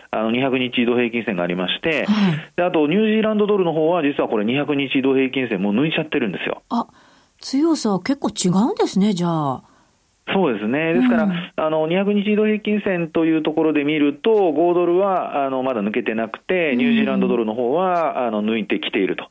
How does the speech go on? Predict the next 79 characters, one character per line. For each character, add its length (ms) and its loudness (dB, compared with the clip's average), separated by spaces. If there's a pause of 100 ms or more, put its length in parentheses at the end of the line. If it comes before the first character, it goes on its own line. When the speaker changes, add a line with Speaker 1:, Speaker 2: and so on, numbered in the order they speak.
(340)
Speaker 1:
で 60 -2
す 80 -4
か 80 0
ら、 400 -2
あ 40 -2
の、 100 -2
こ 120 -2
の 100 -2
と 100 -2
こ 120 2
ろ、 260 4
ニ 100 -2
ュ 40 0
ー 20 -2
ジ 80 0
ー 20 2
ラ 100 0
ン 60 -2
ド 80 0
ド 80 4
ル 80 0
の 100 -2
方 260 0
が 220 0
日 160 -4
々 140 -2
の 120 -2
高 260 -4
値 100 0
を、 340 -2
お、 220 -2
毎 200 -2
日、 360 -6
こ 100 -4
う、 60 -2
三 120 -2
日 160 -4
間、 340 -2
え 260 -2
ー 40 -8
と、 100 -6
こ 160 -12
こ 180 -2
の、 180 -2 (300)
先 140 -2
週 80 -2
か 100 2
ら 80 -2
ず 60 -2
っ 40 -4
と 100 -2
更 220 0
新 160 -2
し 140 -6
続 160 2
け 100 0
て 100 -2
る 100 -2
ん 40 -12
で 60 -2
す 40 2
ね、 60 2
Speaker 2:
う 40 2
ん。 20 2
Speaker 1:
高 200 -2
値 120 -2
を。 120 -4
Speaker 2:
あ 120 2
の、 100 2
陽 220 2
線 220 2
続 280 -2
い 60 -4
て 80 0
ま 140 2
す 100 0
も 120 2
ん 80 -4
ね。 460 0